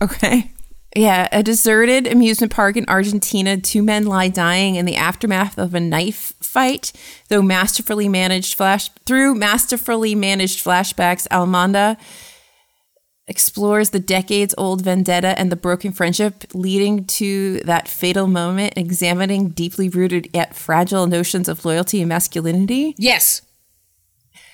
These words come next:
Speaker 1: We gotta add this to a list.
Speaker 2: Well, uh, here's why I said yes before you even read that, 'cause I saw Charcoal Press,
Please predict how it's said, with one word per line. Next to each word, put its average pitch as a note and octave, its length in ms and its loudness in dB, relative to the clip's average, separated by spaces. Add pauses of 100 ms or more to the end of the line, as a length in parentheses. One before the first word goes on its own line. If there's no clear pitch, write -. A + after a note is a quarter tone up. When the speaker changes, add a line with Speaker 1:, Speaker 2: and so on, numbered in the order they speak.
(420)
Speaker 1:
We A3 160 4
gotta G#3+ 220 4
add F3+ 140 2
this F3 160 2
to - 140 -2
a - 20 0
list. F3 400 -2
Speaker 2:
Well, B3 220 4
uh, C4 100 0 (160)
here's D4 360 0
why B3 180 2
I G#3+ 60 2
said G#3 200 2
yes F3+ 220 0
before F#3+ 240 -2
you F3+ 80 -4
even E3+ 220 -4
read F3 180 0
that, E3+ 100 0
'cause E3 120 -4
I F3+ 80 2
saw F3 240 0
Charcoal E3 400 -2
Press, - 500 -2